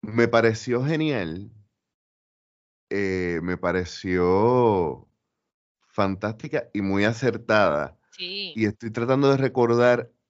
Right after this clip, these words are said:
Speaker 1: había un poeta confesional que decía que la poesía confesional es la poesía donde el poeta se abre la camisa, enseña la llaga y dice, "Mira, aquí es donde me duele".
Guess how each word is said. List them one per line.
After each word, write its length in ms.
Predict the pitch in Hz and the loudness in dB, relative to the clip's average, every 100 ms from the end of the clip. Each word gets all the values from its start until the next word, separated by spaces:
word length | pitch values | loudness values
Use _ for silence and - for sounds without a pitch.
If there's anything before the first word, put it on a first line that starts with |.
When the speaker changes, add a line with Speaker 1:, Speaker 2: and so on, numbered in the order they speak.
| _ _ _ _ _ _ _ _ - | _ _ _ _ _ _ _ _ -2
Speaker 1:
había 320 | 95 95 101 | 0 2 2
un 160 | 120 | 0
poeta 440 | 123 120 123 123 117 | 4 4 6 2 0
confesional 1300 | 110 101 92 95 92 - 90 87 104 98 76 71 - | 0 -2 -4 -4 -4 -6 -4 -2 0 0 -2 -6 -10
que 100 | - | -4
decía 600 | 90 87 87 113 107 85 | -2 -2 -4 -2 2 2
que 140 | 82 85 | 0 -2
la 140 | 82 | -2
poesía 400 | 87 87 - 110 | -4 -6 -2 -2
confesional 1040 | 110 123 117 - 110 107 110 92 104 104 104 _ _ _ _ _ _ _ _ - | 0 -4 -4 -4 -2 -2 -6 -2 -2 -2 -8 _ _ _ _ _ _ _ _ -2
es 540 | 98 98 104 - - _ _ | 0 0 -2 -10 -18 _ _
la 220 | 113 107 | 0 2
poesía 340 | 107 101 117 107 | 2 0 2 4
donde 220 | 101 95 | 4 0
el 80 | 82 | 0
poeta 440 | 90 92 92 110 | 0 0 0 -6
se 180 | 101 104 | -4 0
abre 280 | 95 98 107 | 0 0 -2
la 140 | 104 104 | -2 -4
camisa, 680 | 90 98 117 120 - 98 90 | -6 -6 -6 -8 -2 0 0
enseña 480 | 87 - 92 98 104 | -4 -4 -2 2 4
la 100 | 104 | 4
llaga 260 | 104 101 | 4 2
y 40 | 92 | 0
dice, 280 | 95 90 92 | -2 -4 -6
"Mira, 200 | 92 87 | -4 -6
aquí 140 | 85 | -8
es 80 | 78 | -6
donde 260 | 92 101 | -4 -2
me 100 | 98 | -2
duele". 420 | 85 85 90 73 | -2 0 0 -2